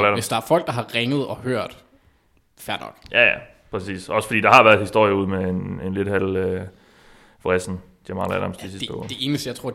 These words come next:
Speaker 2: Jets fans er lidt ærgerlige over, det er, at der ikke er nogen, der har ringet og prøvet at forsøge sig at trade sig til Gase og
Speaker 1: <laughs>
Speaker 2: Greg Williams.
Speaker 1: Ja,
Speaker 2: <clears throat> Det
Speaker 1: jeg
Speaker 2: var
Speaker 1: tror også,
Speaker 2: forresten en
Speaker 1: øh,
Speaker 2: joke, som Tyson lavede.
Speaker 1: Ja,
Speaker 2: Så
Speaker 1: jeg
Speaker 2: det
Speaker 1: tror
Speaker 2: har
Speaker 1: også,
Speaker 2: man
Speaker 1: det,
Speaker 2: lavet.
Speaker 1: jeg tror mere, det, jeg tror ikke, det er spillerne, der er problemet i Jets.
Speaker 2: Nej.
Speaker 1: Øh,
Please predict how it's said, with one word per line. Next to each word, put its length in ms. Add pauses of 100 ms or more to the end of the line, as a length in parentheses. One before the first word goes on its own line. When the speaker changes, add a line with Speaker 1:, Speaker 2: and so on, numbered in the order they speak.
Speaker 2:
Jets 180
fans 280
er 60
lidt 220
ærgerlige 360
over, 180
det 120
er, 40
at 100
der 60
ikke 120
er 40
nogen, 160
der 60
har 140
ringet 200
og 100
prøvet 260
at 60
forsøge 300
sig 100
at 60
trade 260
sig 160
til 160 (160)
Gase 380
og 220 (200)
Speaker 1:
<laughs> 200
Speaker 2:
Greg 220
Williams. 500
Speaker 1:
Ja, 60
Speaker 2:
<clears throat> 80
Det 320
Speaker 1:
jeg 60
Speaker 2:
var 40
Speaker 1:
tror 160
også, 200
Speaker 2:
forresten 280
en 60
Speaker 1:
øh, 80
Speaker 2:
joke, 240
som 240 (140)
Tyson 400
lavede. 180 (160)
Speaker 1:
Ja, 80
Speaker 2:
Så 120
Speaker 1:
jeg 120
Speaker 2:
det 100
Speaker 1:
tror 100
Speaker 2:
har 60
Speaker 1:
også, 160
Speaker 2:
man 100
Speaker 1:
det, 80
Speaker 2:
lavet. 160
Speaker 1:
jeg 80
tror 120
mere, 180
det, 360
jeg 80
tror 120
ikke, 100
det 60
er 40
spillerne, 300
der 120
er 80
problemet 400 (160)
i 200
Jets. 340 (160)
Speaker 2:
Nej. 100 (600)
Speaker 1:
Øh, 60